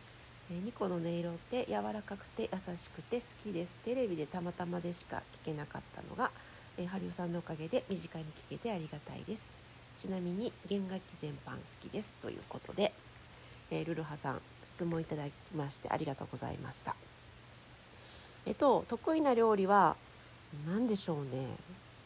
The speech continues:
なんか、何でも作るんですよ。昨日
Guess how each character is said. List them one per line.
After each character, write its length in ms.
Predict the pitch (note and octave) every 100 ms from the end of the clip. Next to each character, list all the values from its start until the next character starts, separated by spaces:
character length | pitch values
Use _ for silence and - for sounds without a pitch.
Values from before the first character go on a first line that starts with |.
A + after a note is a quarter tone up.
| - - -
な 140 | B3
ん 40 | D4
か、 400 | - F3+ D3+ - - - - - - - - - - - - - -
何 220 | G#3+ C4+ D4
で 80 |
も 160 | F#4 D4
作 220 | - -
る 100 | F3
ん 180 | F#3+ E3
で 120 | C#3+
す 100 | C#3
よ。 240 | C#3 D#3+ - - - - - - - - - - -
昨 200 | -
日 60 | E4